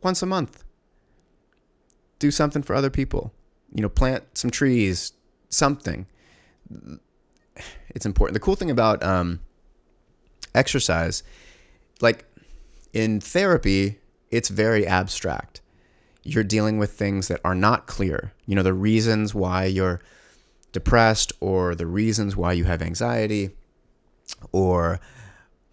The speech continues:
w-, dealing with trauma is really, really abstract. It's not clear where exactly, in most cases, where it came from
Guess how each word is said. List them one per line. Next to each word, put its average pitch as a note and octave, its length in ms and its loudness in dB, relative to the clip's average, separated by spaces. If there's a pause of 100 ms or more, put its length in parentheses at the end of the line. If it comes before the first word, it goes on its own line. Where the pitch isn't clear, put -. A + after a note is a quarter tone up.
(360)
w-, A2 320 -12
dealing A2 360 2
with F#2+ 280 -2
trauma A2 640 2 (180)
is G#2+ 220 0
really, B2+ 540 2
really A2 460 0
abstract. - 760 -4
It's - 160 -2
not A2+ 220 2
clear G#2 340 2
where F#2+ 400 0
exactly, F2 560 0 (340)
in F#2+ 160 -2
most F#2+ 200 -4
cases, E2 340 -4 (280)
where E2+ 200 2
it - 100 0
came D3+ 240 4
from B2+ 440 0